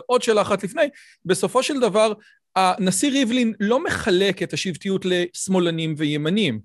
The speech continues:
וגם החלוקה של לכאורה הדתיים הם ימניים והחילונים הם שמאלנים, היא גם לחלוקה שהיא לא נכונה. אתה מסתכל על הבחירות, רוב העם היום, אה, אה, אתה יודע, רוב העם היהודי בוודאי שהוא לא שמאלני במובן של מרץ, כן? אז איך,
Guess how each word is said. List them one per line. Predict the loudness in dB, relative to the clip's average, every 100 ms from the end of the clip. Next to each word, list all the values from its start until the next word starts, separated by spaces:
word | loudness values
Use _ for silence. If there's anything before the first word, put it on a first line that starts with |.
| _ _ -10
וגם | -4 0 2 2
החלוקה | 2 0 0 2 0
של | 2
לכאורה | -2 -2 -2 0 2
הדתיים | 2 -2 -2 -2 0
הם | -2
ימניים | -4 -4 -4 -2 -2
והחילונים | -2 -2 -4 -4 -4
הם | -4
שמאלנים, | -6 -4 -2 -2 -2
היא | 0
גם | 0 0
לחלוקה | -2 -2 0 -2
שהיא | 0 -2
לא | -2
נכונה. | -4 -4 -4
אתה | -4
מסתכל | -6 -6 -4 0 2
על |
הבחירות, | 0 -2 -6 0 0 0
רוב | -4 0
העם | -2 0
היום, | 0 0 -2 _ -20 -20 _
אה, | -4 -2 -2 -2
אה, | -2 0 -2 -2
אתה |
יודע, | 0 0 0
רוב | -2 0 2 2
העם | 0 2
היהודי | 0 -2 0 0
בוודאי | -2 0 0
שהוא | 0 0 2
לא | 2 2 0 -4
שמאלני | -6 -2 0 0 0
במובן | -2 -2 -2 -6 _ -10 -6 0 0
של | 0 -2
מרץ, | 0 -2 -2
כן? | -2 -2 -2 -10 -20 -4
אז | 0 0 -2 -16 _ -4 -4
איך, | 0 0 0